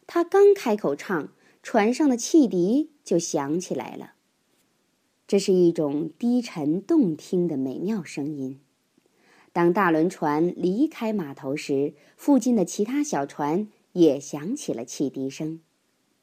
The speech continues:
哈利觉得这是他听过的最好听的告别歌。小乖乖，哈利的故事到今天就全部讲完了。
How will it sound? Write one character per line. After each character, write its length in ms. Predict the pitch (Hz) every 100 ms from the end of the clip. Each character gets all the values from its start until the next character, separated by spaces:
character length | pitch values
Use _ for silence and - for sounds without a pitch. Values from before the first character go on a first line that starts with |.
| _ _
哈 240 | - 165
利 140 | 151 143
觉 200 | 143 131
得 180 | 139 - - _
这 100 | 175
是 140 | 160
他 160 | 151 175
听 200 | - 214
过 140 | 208
的 200 | 156 147 - _ _
最 400 | - 339 320 175
好 280 | - 139 -
听 280 | - 165 151
的 100 | 135
告 240 | 156 135
别 240 | - 135
歌。 320 | 131 170 165 165 _ _ _ _ _ _ _ _ _ _ _ _ _ _ _ _
小 180 | - 156
乖 160 | 170
乖， 300 | 170 196 202 - _ _ _ _
哈 240 | - 254
利 120 | 277 190
的 80 |
故 180 | 175 175
事 280 | 170 170 - -
到 140 | 147
今 260 | 139 190 190
天 300 | 202 196 190
就 140 | 147
全 300 | 139 151 131
部 100 | 165
讲 240 | 165 131 123
完 200 | 123 151
了。 160 | 180